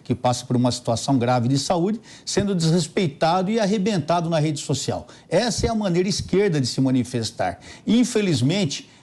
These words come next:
aí a gente só pode falar alguma coisa o, pro, pras pessoas que apoiaram esse governo e que estão percebendo que cometeram um grave erro,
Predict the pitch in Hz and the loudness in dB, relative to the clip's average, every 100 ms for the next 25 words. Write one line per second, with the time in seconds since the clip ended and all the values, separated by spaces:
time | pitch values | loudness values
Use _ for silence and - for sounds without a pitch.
0 | - 123 139 156 175 143 170 - 156 - | -4 0 2 2 2 0 -2 -2 -2 0
1 | 165 147 156 165 165 190 147 180 180 120 | -2 0 0 0 0 -2 0 0 2 0
2 | 120 120 113 107 113 _ 143 139 147 139 | -2 -4 -4 -8 -12 _ 0 0 0 -2
3 | - 131 - 170 165 - - - - - | -2 -4 0 2 2 -2 -10 -20 -20 -2
4 | 180 196 - 214 151 185 214 196 - 175 | 0 0 0 0 2 0 0 -2 0 0
5 | 160 120 160 196 147 - 220 233 214 - | 0 0 0 -2 -4 -2 -2 0 0 0
6 | 160 160 190 - 208 196 - 185 208 131 | 0 0 -2 -4 0 0 0 0 0 0
7 | 143 185 151 147 190 143 110 | 2 2 0 0 0 0 -4